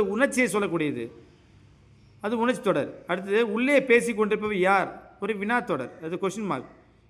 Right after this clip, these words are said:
வினா சொல்லுந்தா வினா தொ-, வினா தொடர். பூக்களை பறிக்காதீர், எழுந்து நில், இங்கே வா அப்படின்னு சொன்னா அது கட்டளை தொடர், ஒரு செயலை செய்ய சொல்றோம். இது நாற்காலி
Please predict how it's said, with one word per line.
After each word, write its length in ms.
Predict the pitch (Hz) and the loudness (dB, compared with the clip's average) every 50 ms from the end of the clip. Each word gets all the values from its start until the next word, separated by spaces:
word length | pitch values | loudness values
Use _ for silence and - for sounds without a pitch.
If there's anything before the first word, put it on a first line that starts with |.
| _ _ - | _ _ -6
வினா 180 | 170 185 220 226 | -4 -2 -2 0
சொல்லுந்தா 420 | - - 196 190 196 190 196 254 262 | 0 -2 -2 -2 -2 -4 -4 -6 -6
வினா 140 | 208 185 180 - | -4 -4 -4 -4
தொ-, 140 | - 156 165 175 170 156 147 147 | -6 -8 -10 -8 -6 -4 -4 -2
வினா 140 | 151 170 175 | -2 -2 -2
தொடர். 280 | 165 147 127 117 113 - - - - - _ _ _ _ _ _ _ - | -2 -4 -6 -6 -8 -12 -16 -20 -20 -20 _ _ _ _ _ _ _ -4
பூக்களை 300 | 226 269 262 277 269 262 254 | -2 0 2 6 6 6 6
பறிக்காதீர், 680 | - 220 233 240 233 226 233 220 196 190 220 220 196 143 123 - - - - - _ _ _ - | 6 4 0 0 2 2 2 2 4 4 2 2 2 0 -6 -10 -16 -20 -20 -20 _ _ _ -2
எழுந்து 300 | 180 196 226 220 208 202 | 0 0 0 0 0 0
நில், 260 | 208 226 220 202 156 - - - - - - - - _ _ _ _ _ _ _ _ _ - | 2 2 2 2 0 -2 -4 -10 -18 -20 -20 -20 -20 _ _ _ _ _ _ _ _ _ -8
இங்கே 240 | 190 208 202 220 214 | -4 0 2 2 4
வா 180 | 190 208 220 214 190 135 - - - - | 4 4 4 4 4 2 0 -6 -12 -8
அப்படின்னு 300 | 170 160 185 233 220 220 220 | -6 -6 -4 -4 -4 -4 -4
சொன்னா 180 | 220 233 285 311 | -4 -4 -2 -2
அது 200 | 262 208 185 190 175 | -2 0 0 0 0
கட்டளை 360 | - 202 220 220 262 262 240 | 0 0 0 0 2 2 2
தொடர், 280 | 160 165 139 139 - - - - - | 2 0 -2 -4 -6 -10 -14 -12 -8
ஒரு 140 | 143 147 | -8 -6
செயலை 320 | - - 190 220 233 240 262 247 | -4 -2 -2 0 0 0 -2 -2
செய்ய 240 | - 220 208 214 202 | -2 -2 -2 -2 -2
சொல்றோம். 340 | - 180 147 135 123 123 - - - _ _ _ _ _ _ - 185 | -2 -4 -4 -4 -6 -10 -12 -16 -20 _ _ _ _ _ _ -10 -6
இது 140 | 196 240 | -4 -2
நாற்காலி 680 | 226 214 214 226 254 254 247 247 226 208 196 202 214 214 | 0 0 2 2 2 2 2 2 2 2 2 2 0 0